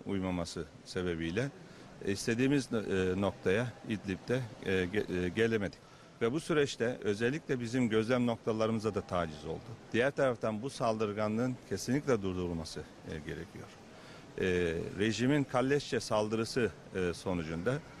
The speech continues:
otuz dört şehidimiz var. Gereken cevabı verdik, veriyoruz. Şehitlerimizin kanı yerde kalmadı ve kalmayacak da. Devam edeceğiz. İki konuda, e, kararlılığımız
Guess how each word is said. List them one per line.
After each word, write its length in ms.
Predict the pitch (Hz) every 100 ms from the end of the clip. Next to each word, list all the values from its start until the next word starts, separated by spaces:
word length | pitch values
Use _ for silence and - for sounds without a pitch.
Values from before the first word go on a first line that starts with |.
| - -
otuz 300 | - - 117
dört 160 | 135 131
şehidimiz 580 | - 110 98 95 87 87
var. 140 | - - - - - - 120
Gereken 420 | 123 135 147 127
cevabı 380 | 117 113 98 90 - -
verdik, 360 | 101 104 98 135 -
veriyoruz. 480 | 110 104 92 80 - -
Şehitlerimizin 840 | 139 131 127 120 117 113 123 117 -
kanı 200 | 120 117
yerde 320 | 110 110 101
kalmadı 480 | - 113 101 80 95 - - - - - -
ve 60 | 120
kalmayacak 520 | 170 156 117 85 85
da. 400 | - - - -
Devam 240 | 107 123
edeceğiz. 460 | 110 87 78 87 - - - - - - 160
İki 200 | - 220
konuda, 460 | 175 123 110 147 - - - - -
e, 320 | 104 101 92 90
kararlılığımız 880 | - 123 131 131 127 127 143 135 -